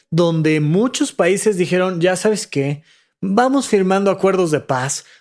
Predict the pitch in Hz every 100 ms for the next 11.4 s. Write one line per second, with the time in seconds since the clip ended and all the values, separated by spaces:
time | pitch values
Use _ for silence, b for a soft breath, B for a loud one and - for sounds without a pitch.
0 | b 262 285 262 254 247 240 196 170 143
1 | - 190 196 185 151 143 131 120 143 143
2 | 147 160 165 B B 247 277 277 - 202
3 | 185 214 214 196 - 190 185 165 139 120
4 | - 131 120 120 131 156 185 B B -
5 | 165 160 175 - 202 - 202 175 147 180
6 | 170 151 143 160 160 165 175 160 160 202
7 | 220 - 160 147 151 160 175 196 - 127
8 | 131 139 139 123 110 95 _ _ _ _
9 | _ B B B - 151 143 - 202 202
10 | 220 202 175 175 170 - 170 156 135 -
11 | 175 190 208 285